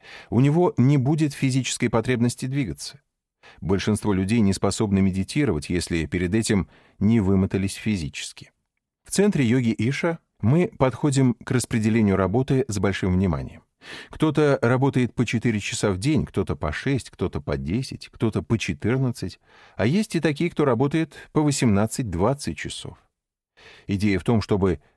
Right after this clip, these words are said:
израсходовать их физическую энергию. Если вы постоянно находитесь на духовном пути, если вы брахмачарий,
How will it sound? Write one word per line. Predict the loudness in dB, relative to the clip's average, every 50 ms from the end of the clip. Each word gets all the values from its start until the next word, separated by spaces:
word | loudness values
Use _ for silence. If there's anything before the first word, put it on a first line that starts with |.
| _ _ -2
израсходовать | 0 2 2 2 2 2 -2 -2 -2 -2 0 0 0 0 0 -4 -6 -12 -12 -8 -4
их | -2 -2 -2 -4 -8 _ _ _
физическую | -6 -2 -2 0 0 -2 -4 -4 -6 -8 -6 -4 -2 -2 -2 -2 -2
энергию. | -2 -2 -2 -2 -4 -6 -10 -14 -16 -16 -20 _ _ _ _ _ _ _ _ _ _ _ _ _ _ _ _ _ _ _ _ _ _ _ _ _ _ _ _ _ _ _ _ _ _ _ _ _ _ _ _ _ _ _ _ _ _ _ _ _ _ _ _ _ -2
Если | 0 2 2 2 2 2 2
вы | 2 2 0
постоянно | 0 0 2 2 4 4 4 4 4
находитесь | 4 2 2 0 0 0 0 -2 -2 -2 -2 -4 -4 0
на | 0 2 2
духовном | 2 0 0 0 0 2 2 0 0
пути, | 0 -4 -6 -6 -6 -4 -4 -4 -4 -6 -10 _ _ _ _ _ _ _ _ _ _ -4
если | -2 -2 -2 0 -2
вы | 0 0 2 0 0 0 -2 -4 -8 _ -4
брахмачарий, | -2 0 0 0 -2 -2 -2 -2 -2 -2 -2 0 0 0 -2 -4 -10 -14